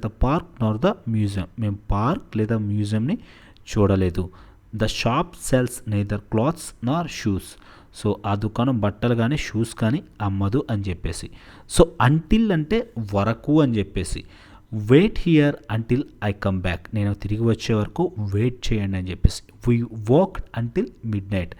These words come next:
మేము అర్ధరాత్రి వరకు పని చేసాము. He didn't leave until the meeting was over. మీటింగ్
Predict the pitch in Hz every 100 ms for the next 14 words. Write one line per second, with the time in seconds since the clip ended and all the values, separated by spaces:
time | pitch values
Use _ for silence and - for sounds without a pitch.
0 | - - - - 117 147 - 104 107 123
1 | 127 123 120 113 170 170 104 101 - 95
2 | - 92 92 131 127 151 196 180 151 147
3 | 143 - 123 123 127 135 117 113 123 117
4 | 147 - - - - 101 95 87 98 104
5 | 113 139